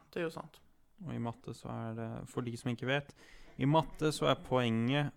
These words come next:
Speaker 2: å komme til svaret på kortest, mest effektiv mulig måte.
Speaker 1: Men
Speaker 2: For de
Speaker 1: kun
Speaker 2: som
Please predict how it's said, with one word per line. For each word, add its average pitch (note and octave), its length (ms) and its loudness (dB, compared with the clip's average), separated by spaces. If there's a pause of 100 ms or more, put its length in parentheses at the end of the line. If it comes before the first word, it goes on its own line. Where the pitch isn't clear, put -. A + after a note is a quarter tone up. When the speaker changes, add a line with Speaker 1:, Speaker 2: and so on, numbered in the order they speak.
Speaker 2:
å B2 480 2
komme A2+ 400 4
til A#2+ 200 -4
svaret A2 440 0
på - 140 -12
kortest, - 720 -8 (200)
mest - 380 -6
effektiv A#2+ 520 -10
mulig A#2 360 -6
måte. - 480 -10 (720)
Speaker 1:
Men D#3 200 -4
Speaker 2:
For C#3+ 100 -6
de A#2 280 -8 (120)
Speaker 1:
kun E3+ 240 -2
Speaker 2:
som F3 320 -4